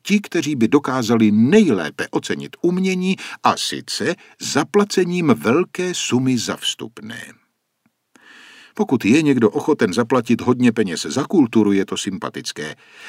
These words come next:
ale o větším ocenění nemůže být ani řeč. Vztáhneme-li poměr příjmu k ceně lístku, jsou mnozí seniori nejštědřejšími abonenty.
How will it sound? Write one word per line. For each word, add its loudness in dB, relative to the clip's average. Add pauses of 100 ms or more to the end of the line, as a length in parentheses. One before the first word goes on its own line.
(120)
ale 2
o -2
větším -2 (100)
ocenění -4 (260)
nemůže 0
být -10 (100)
ani 0
řeč. -14 (720)
Vztáhneme-li 2
poměr 0
příjmu -2
k -14
ceně 0
lístku, -8 (460)
jsou 4
mnozí 2
seniori -4
nejštědřejšími -2
abonenty. -14